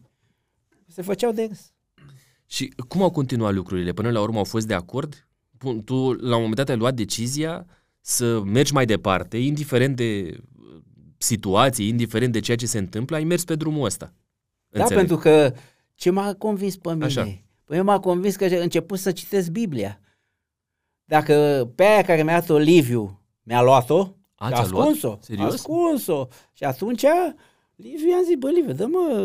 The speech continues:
Speaker 1: fă-mi rost de alta mai mică”, că aia era mai mare. „Dă-mă una mai mică.” Și atunci el mi-a adus una mică și n-am mai arătat-o la părinți.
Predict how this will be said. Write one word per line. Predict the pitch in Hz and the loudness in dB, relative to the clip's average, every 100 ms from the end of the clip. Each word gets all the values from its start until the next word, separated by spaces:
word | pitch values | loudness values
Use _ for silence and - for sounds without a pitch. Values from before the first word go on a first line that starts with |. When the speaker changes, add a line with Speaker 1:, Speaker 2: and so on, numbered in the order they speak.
| 175 151 147 | -4 -6 -10
Speaker 1:
fă-mi | 151 247 262 | -16 -14 -6
rost | 262 | -4
de | 202 | 0
alta | 240 214 180 | 0 0 0
mai | 185 | 2
mică”, | 208 262 - 127 120 123 | 2 0 -2 -6 -6 -10
că | - | -8
aia | 170 190 | -6 -4
era | 202 | -2
mai | 202 | -2
mare. | 208 214 120 120 - | -2 -2 -4 -8 -14
„Dă-mă | 170 240 311 | -16 -8 -4
una | 285 | -2
mai | 247 | -2
mică.” | 262 277 - 110 _ _ | -2 -4 -6 -12 _ _
Și | - | -14
atunci | 147 269 294 339 349 330 - _ _ _ _ _ _ _ _ | -10 -8 -2 0 0 -2 -8 _ _ _ _ _ _ _ _
el | - 240 214 190 | -10 -6 -4 -2
mi-a | 175 180 180 | -2 -2 -2
adus | 175 196 - | -2 -6 -10
una | 190 160 | -6 -2
mică | 143 196 208 | -2 -4 -4
și | 285 240 | -8 -6
n-am | 311 | -6
mai | 339 | -4
arătat-o | 269 175 135 - | -2 -4 -6 -8
la | 120 107 | -8 -8
părinți. | 127 175 285 - - | -6 -4 -4 -6 -16